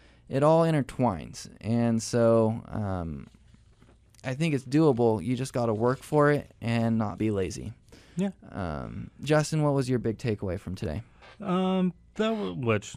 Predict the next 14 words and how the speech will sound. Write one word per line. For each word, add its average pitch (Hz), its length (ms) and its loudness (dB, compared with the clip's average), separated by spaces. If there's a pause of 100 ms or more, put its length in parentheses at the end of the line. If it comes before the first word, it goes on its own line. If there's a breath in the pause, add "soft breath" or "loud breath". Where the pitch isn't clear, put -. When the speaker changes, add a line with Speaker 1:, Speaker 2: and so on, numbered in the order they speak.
(140)
Speaker 2:
I 135 80 -2
mean, 113 160 2
my 110 160 4
big 101 320 0
takeaway, 95 420 0
but 107 180 -10
this 131 220 -12
has - 240 -18
been, 90 340 -6 (1160)
inflation 135 680 0
is 113 100 -2
still 107 340 0
eight, 101 220 -4 (120)
like, 101 320 -8